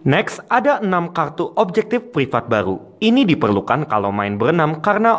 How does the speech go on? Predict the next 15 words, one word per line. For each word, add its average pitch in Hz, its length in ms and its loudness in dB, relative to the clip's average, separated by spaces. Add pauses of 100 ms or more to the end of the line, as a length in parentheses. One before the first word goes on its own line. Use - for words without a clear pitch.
objektif 160 400 -2
privat 160 400 0
dari 127 160 0
base 123 160 0
game 170 240 0
cuman 123 240 0
ada 107 160 0
lima. 104 400 0 (240)
Kita 285 240 2
bisa 151 240 -2
main 120 240 -2
pakai 123 320 -2
yang 117 80 -2
baru 143 320 2
aja 101 400 -2